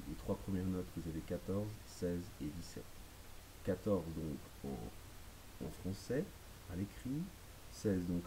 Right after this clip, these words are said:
à l'oral, et vous avez dix-sept. Vous avez ma note ici de dix-sept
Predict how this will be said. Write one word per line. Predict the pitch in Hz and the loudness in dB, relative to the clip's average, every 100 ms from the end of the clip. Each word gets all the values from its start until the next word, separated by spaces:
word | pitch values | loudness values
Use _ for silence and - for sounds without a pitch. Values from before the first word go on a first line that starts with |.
| 80 | 2
à | |
l'oral, | 90 87 95 131 | 2 4 4 2
et | 147 95 | 2 2
vous | 90 90 | 2 2
avez | 98 98 90 | 4 4 4
dix-sept. | 139 - - 151 - - - - - - - - - - - - - | -2 -2 0 0 0 -8 -12 -12 -10 -10 -10 -12 -12 -12 -12 -12 -4
Vous | 92 | 2
avez | 95 | 6
ma | 95 | 6
note | 92 98 - | 6 4 0
ici | 101 - 90 | -6 -2 0
de | |
dix-sept | 82 98 101 - 98 | 2 2 0 2 2